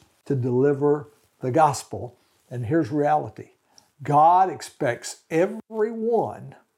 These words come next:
of his children to be delivering the message. And you're thinking, "No, no, I,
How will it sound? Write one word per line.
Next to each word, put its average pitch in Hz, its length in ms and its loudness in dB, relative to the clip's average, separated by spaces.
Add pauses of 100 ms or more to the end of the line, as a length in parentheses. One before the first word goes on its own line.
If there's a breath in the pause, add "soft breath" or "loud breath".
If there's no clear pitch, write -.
(440)
of 123 200 -6
his 175 200 4
children 120 640 -2 (540)
to 135 120 -2
be 147 520 2 (200)
delivering 131 680 0 (260)
the 139 100 -2
message. 135 640 -2 (300 soft breath)
And 160 160 0
you're 233 140 4
thinking, 247 420 0
"No, 285 220 6
no, 277 440 2
I, 254 140 4